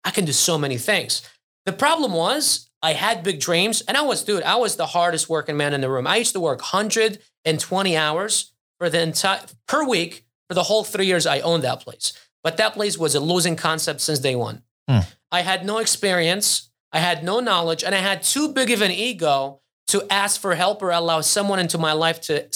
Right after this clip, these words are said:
Speaker 1: you know, to, to, to, sh-, to share their knowledge with me. And that's what I see with a lot of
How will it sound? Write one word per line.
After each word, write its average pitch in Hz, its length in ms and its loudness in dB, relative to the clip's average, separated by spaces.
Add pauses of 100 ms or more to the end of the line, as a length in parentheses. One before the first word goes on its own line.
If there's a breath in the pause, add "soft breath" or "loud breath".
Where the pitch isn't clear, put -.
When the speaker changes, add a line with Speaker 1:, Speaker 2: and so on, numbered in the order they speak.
(120)
Speaker 1:
you 196 120 2
know, 160 140 2
to, 156 220 0
to, 156 320 0
to, 160 140 0
sh-, - 200 0
to 170 160 0
share 214 300 2
their 190 160 0
knowledge 156 340 0
with 180 140 -4
me. 262 200 0 (200 loud breath)
And 175 180 -2
that's 233 220 2
what 220 100 -4
I 202 80 2
see 180 160 -2
with 170 120 -4
a 156 40 -2
lot 160 200 2
of 160 120 -2